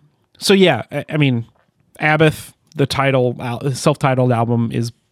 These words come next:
basically an Immortal record that he probably changed a little bit of shit.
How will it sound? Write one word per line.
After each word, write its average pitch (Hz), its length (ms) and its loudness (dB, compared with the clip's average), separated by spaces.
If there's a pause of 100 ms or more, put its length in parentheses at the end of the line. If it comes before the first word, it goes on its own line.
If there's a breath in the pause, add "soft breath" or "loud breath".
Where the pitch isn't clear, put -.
(140)
basically 139 460 2
an 120 60 0
Immortal 120 380 -2
record 120 460 -6 (320)
that 135 240 0 (560)
he 147 160 0
probably 127 260 0
changed 120 400 -2 (140)
a 156 80 0
little 131 180 2
bit 131 80 4
of 127 60 0
shit. 123 340 0